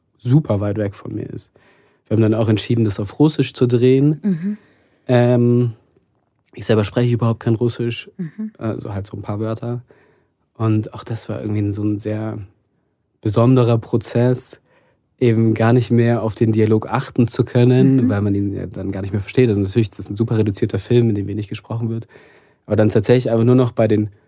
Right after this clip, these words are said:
Speaker 1: SchauspielerInnen zu sein und da, ähm,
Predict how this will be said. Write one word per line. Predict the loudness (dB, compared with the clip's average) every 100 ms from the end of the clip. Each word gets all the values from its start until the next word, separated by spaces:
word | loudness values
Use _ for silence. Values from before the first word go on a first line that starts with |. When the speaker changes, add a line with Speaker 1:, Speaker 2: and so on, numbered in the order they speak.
| _ _ -20 -2 0
Speaker 1:
SchauspielerInnen | 0 -2 -2 2 4 2 0 2 2 2
zu | -2 0
sein | 2 4 4 4 2
und | 0 0 -2 0
da, | 0 2 0 0 -4 -2
ähm, | 0 2 0 -2